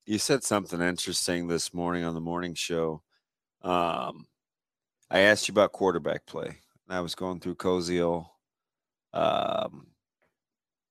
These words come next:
Ronner, Donaldson, uh, Kalen. You know,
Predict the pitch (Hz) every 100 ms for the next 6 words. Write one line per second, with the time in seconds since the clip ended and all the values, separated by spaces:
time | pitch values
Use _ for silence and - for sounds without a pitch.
0 | _ 92 101 92 87 85 87 85 _ _
1 | _ _ _ _ _ _ _ _ _ 95
2 | 90 90 82 - 82 82 82 82 _ _
3 | _ _ _ _ _ _ - - - -
4 | - - - - 98 95 90 87 87 85
5 | _ _ _ _ _ _ _ _ _ -
6 | 95 87